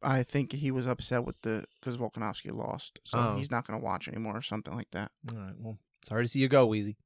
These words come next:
Speaker 1: <laughs>
Speaker 2: Um, I was always more of a, uh, Manny Fresh guy anyway.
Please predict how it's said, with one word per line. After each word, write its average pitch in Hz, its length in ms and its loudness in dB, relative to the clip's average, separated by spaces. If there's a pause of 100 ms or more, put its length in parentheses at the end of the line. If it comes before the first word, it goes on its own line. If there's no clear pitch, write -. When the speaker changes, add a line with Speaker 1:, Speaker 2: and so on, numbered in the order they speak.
(220)
Speaker 1:
<laughs> - 680 -2
Speaker 2:
Um, 110 500 4 (320)
I - 40 -6
was 113 100 -2
always 117 180 4
more 113 160 2
of 101 100 0
a, 101 160 2
uh, 95 140 0
Manny 95 220 -2
Fresh - 320 -6
guy 90 180 -10
anyway. 92 240 -10